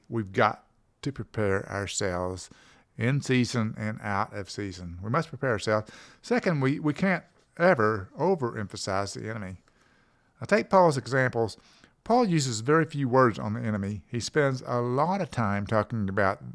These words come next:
the weaponry, the weapons you have, and less time about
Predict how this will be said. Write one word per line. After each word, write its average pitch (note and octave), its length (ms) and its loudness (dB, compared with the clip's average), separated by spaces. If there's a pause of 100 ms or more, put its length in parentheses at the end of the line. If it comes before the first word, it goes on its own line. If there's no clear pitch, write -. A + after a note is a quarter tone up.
the G#2+ 120 -2
weaponry, F#2 640 -4 (680)
the G#2+ 80 -8
weapons G#2 360 0
you G#2+ 100 -2
have, E2+ 300 -8 (720)
and A2 240 -2
less D#3+ 160 4
time A2 400 0
about G#2+ 460 4